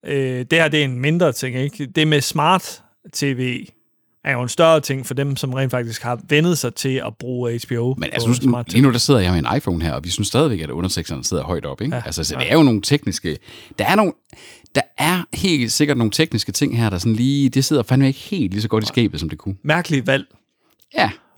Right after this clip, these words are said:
Speaker 2: lidt.
Speaker 1: Og så hvor de måske har overset en målgruppe, for eksempel smart, smart T V, øh, ejere, ikke?
Speaker 2: Nu kan det godt være, at, ja, fordi det er også sådan, at de ikke har udviklet apps nok. Altså, jeg kender rimelig mange, der bruger Chromecast. Jeg kender en del, der har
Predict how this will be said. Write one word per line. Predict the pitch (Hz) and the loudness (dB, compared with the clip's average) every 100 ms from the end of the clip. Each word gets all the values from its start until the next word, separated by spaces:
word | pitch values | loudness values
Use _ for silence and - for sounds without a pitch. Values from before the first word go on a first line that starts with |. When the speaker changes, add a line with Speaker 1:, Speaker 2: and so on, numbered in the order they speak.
| - | -4
Speaker 2:
lidt. | 175 - - _ _ | -4 -4 -10 _ _
Speaker 1:
Og | 147 | 0
så | 151 | 2
hvor | 160 160 | 4 4
de | 147 143 | 4 2
måske | 143 131 180 | 0 2 4
har | 143 | 4
overset | 139 165 170 160 127 | 6 6 6 2 2
en | 131 | 4
målgruppe, | 143 165 143 113 131 | 4 4 2 -6 -8
for | - | -8
eksempel | 131 139 120 | -4 -2 -2
smart, | - 135 127 - 123 104 - | -2 -2 -2 -4 -8 -10 -10
smart | - 143 143 | 0 2 2
T | - | 0
V, | 120 | -2
øh, | 117 117 117 107 | -2 -4 -4 -4
ejere, | 113 - 120 113 110 - _ _ - | -6 -6 -4 -4 -4 -8 _ _ -8
ikke? | 135 - _ _ _ _ _ - - | -6 -6 _ _ _ _ _ -20 -6
Speaker 2:
Nu | 123 | 0
kan | 143 | 2
det | 131 | 4
godt | 135 | 2
være, | 131 117 | 2 0
at, | 98 | 0
ja, | 127 | -2
fordi | 131 143 | -2 2
det | 117 | 2
er | |
også | 117 | 4
sådan, | 135 | 4
at | 117 | 4
de | 113 | 0
ikke | 117 | 0
har | |
udviklet | 98 87 90 - | -2 -2 -4 -4
apps | 120 107 | -4 -2
nok. | 95 | -2
Altså, | 82 90 76 - _ _ - | -2 -4 -6 -10 _ _ 0
jeg | 131 | 0
kender | - 131 95 80 78 | 4 4 4 2 0
rimelig | 117 185 160 | 0 2 2
mange, | 113 120 | 2 2
der | 117 | 0
bruger | 87 80 67 73 - | -2 -4 -6 -8 0
Chromecast. | 165 220 151 147 - _ _ _ - | 0 2 -2 -6 -12 _ _ _ -4
Jeg | |
kender | - 120 | 2 4
en | 113 | 4
del, | 110 90 | 2 0
der | - | -4
har | - | -10